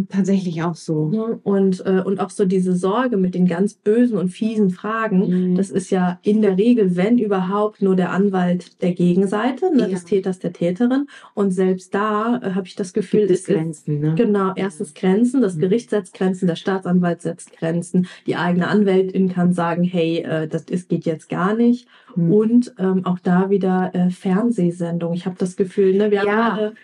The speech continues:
Speaker 2: Licht
Speaker 1: Ja.
Speaker 2: Barbara Salek, äh, Alexander Holt und wie
Speaker 1: Ja.
Speaker 2: sie alle heißen
Speaker 1: Das hilft
Speaker 2: gesehen.
Speaker 1: nicht, ne? Das hilft überhaupt nicht. Also ich bin ja in meiner Funktion als Polizeibeamtin in den letzten fünfundzwanzig Jahren oder plus X <laughs>
Speaker 2: Mhm.
Speaker 1: auch immer mal wieder vor Gericht
Speaker 2: Mhm.
Speaker 1: gewesen.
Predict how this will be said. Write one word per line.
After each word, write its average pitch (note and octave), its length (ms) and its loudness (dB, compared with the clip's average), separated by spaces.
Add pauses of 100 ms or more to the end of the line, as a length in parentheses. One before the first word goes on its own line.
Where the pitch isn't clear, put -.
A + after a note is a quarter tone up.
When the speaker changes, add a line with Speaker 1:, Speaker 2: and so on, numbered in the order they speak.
(140)
Speaker 2:
Licht A3 120 6
Speaker 1:
Ja. B3 380 2
Speaker 2:
Barbara G#3 340 -2
Salek, G3+ 560 0
äh, F#3 60 -8 (200)
Alexander G#3 640 0
Holt G3 280 2
und G#3+ 80 0
wie G#3 40 2
Speaker 1:
Ja. A3 200 2
Speaker 2:
sie G#3 60 0
alle G3 280 0
heißen G3+ 200 0
Speaker 1:
Das G3+ 120 -2
hilft G#3+ 220 4
Speaker 2:
gesehen. G3+ 220 2
Speaker 1:
nicht, D4+ 300 2
ne? G#3 300 -2 (420)
Das G#3 200 -2
hilft B3+ 320 2
überhaupt A#3 340 0
nicht. G#3 180 2
Also G3+ 140 2
ich G3 180 4
bin C4 180 6
ja A#3 100 6
in G3+ 120 0
meiner G#3+ 220 2
Funktion A3+ 360 0
als G#3+ 160 -2
Polizeibeamtin G3 840 -2
in F3+ 100 2
den F3+ 100 2
letzten F#3 440 0
fünfundzwanzig F3+ 580 0
Jahren F#3 320 2
oder F#3 420 -2 (100)
plus F#3 260 -2
X - 340 -6
<laughs> - 200 -4
Speaker 2:
Mhm. A#3+ 480 4
Speaker 1:
auch G3+ 200 -2
immer B3+ 220 4
mal G#3 180 4
wieder F#3+ 180 2
vor F3+ 200 -2
Gericht D#3+ 360 -6
Speaker 2:
Mhm. A#3 40 -2
Speaker 1:
gewesen. A#3 540 2